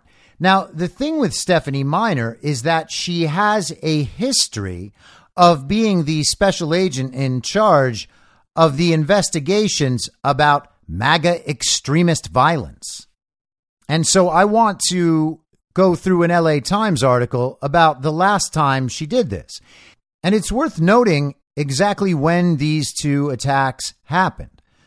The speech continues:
The Paul Pelosi thing obviously happened less than two weeks before the midterm elections.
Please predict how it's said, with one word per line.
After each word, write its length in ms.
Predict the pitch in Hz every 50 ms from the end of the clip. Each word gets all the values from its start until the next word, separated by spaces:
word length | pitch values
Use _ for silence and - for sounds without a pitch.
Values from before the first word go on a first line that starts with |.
| _ _
The 80 | - 92
Paul 240 | - 127 135 135 -
Pelosi 400 | 120 131 135 139 131 - 147 120
thing 240 | - 147 160 180
obviously 400 | 156 123 120 120 117 - 123 120
happened 540 | 117 123 117 117 113 - 127 117 113 104 - _ _ _ _ _ _ _ _ _
less 280 | - 113 139 143 135 -
than 200 | - 135 131 123 - - -
two 160 | 160 180 202
weeks 440 | 190 160 147 139 135 104 - - -
before 800 | - 92 135 147 131 - - 139 139 135 131 131 131 127 127 - -
the 120 | - 127
midterm 760 | 131 135 147 151 135 117 - 135 143 131 123 120 117 113 -
elections. 800 | 117 120 127 156 185 190 - - - 110 101 98 95 92 -